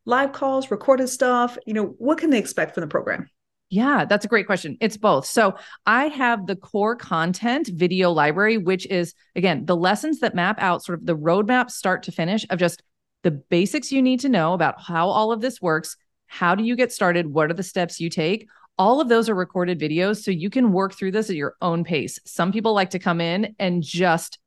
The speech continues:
Speaker 2: binge watch them <laughs> because they want to learn as much as they can, as fast as they can. And other people come in maybe already actually knowing how to earn a lot of credit card points, but they specifically want to learn the piece of,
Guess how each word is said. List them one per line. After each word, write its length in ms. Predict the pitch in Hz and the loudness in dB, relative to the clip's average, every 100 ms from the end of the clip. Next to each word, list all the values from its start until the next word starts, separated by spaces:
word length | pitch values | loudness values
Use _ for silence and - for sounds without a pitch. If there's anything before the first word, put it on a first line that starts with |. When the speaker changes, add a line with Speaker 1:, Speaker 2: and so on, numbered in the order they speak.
| - 156 139 | -12 -12 -2
Speaker 2:
binge 340 | 190 185 214 | 2 6 6
watch 400 | 208 156 147 - | 4 2 0 0
them 200 | - 170 | 0 0
<laughs> 80 | 196 | 0
because 320 | 226 - 254 | 0 0 2
they 160 | 208 208 | 4 4
want 360 | 196 185 185 170 - - | 4 2 0 -4 -16 -4
to 100 | 240 | -2
learn 200 | 208 196 | 0 0
as 100 | 180 | 0
much 180 | 180 185 | -2 -2
as 60 | |
they 140 | 180 180 | -4 -4
can, 180 | 175 | -4
as 100 | 170 | -4
fast 260 | - 147 165 | -4 -6 -6
as 80 | 185 | -6
they 120 | 214 | -4
can. 340 | 226 233 269 311 - - | -2 -2 -2 -4 -14 -6
And 260 | - 226 226 | 0 0 2
other 220 | 254 370 | 0 0
people 300 | 359 254 202 | -2 -2 -2
come 240 | 185 202 196 | -2 0 2
in 300 | 185 185 185 - | 4 2 0 -4
maybe 340 | 220 240 - - | 0 2 0 -2
already 480 | 196 240 214 226 294 | 0 0 0 -4 -4
actually 360 | 190 190 - 180 | -4 -2 -2 0
knowing 360 | 165 208 285 | 2 0 2
how 180 | 240 190 | 2 2
to 60 | 165 | 0
earn 200 | 180 208 | -2 -2
a 60 | |
lot 180 | 240 175 | 0 0
of 60 | 156 | 0
credit 280 | 175 151 147 | -2 -2 -2
card 200 | 156 156 | -4 -2
points, 260 | 165 156 | -6 -6
but 140 | - 156 | -6 -4
they 100 | 165 | -6
specifically 640 | - 185 - 269 285 262 | -6 -10 -6 -6 -4 -2
want 140 | 196 | 0
to 40 | 175 | 0
learn 200 | 165 160 | 0 -2
the 80 | |
piece 240 | 160 170 165 | -4 -2 0
of, 120 | 151 | -2